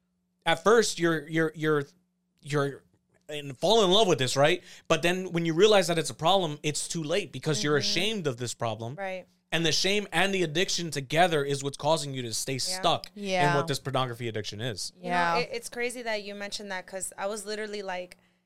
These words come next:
Speaker 2: um, I really wanna share, like, a little bit of my testimony when it comes to this. I'm,
Speaker 1: Okay.
Speaker 2: I,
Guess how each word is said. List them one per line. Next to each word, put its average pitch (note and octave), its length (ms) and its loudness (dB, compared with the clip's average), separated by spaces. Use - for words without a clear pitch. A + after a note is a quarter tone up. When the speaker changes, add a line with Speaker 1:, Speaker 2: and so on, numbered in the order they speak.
Speaker 2:
um, F3 520 -8
I G#3+ 60 -2
really A#3+ 240 -4
wanna A3 240 -6
share, G#3 400 2
like, F#3 180 -6
a F#3+ 60 -8
little F#3+ 220 -4
bit F#3+ 180 -2
of F3+ 60 -8
my F#3 140 -10
testimony F#3 540 -10
when F3 140 -14
it E3+ 100 -16
comes G3+ 280 -14
to F#3+ 80 -14
this. F3 400 -14
I'm, F#3+ 180 -6
Speaker 1:
Okay. C#3 240 -4
Speaker 2:
I, G3+ 180 -4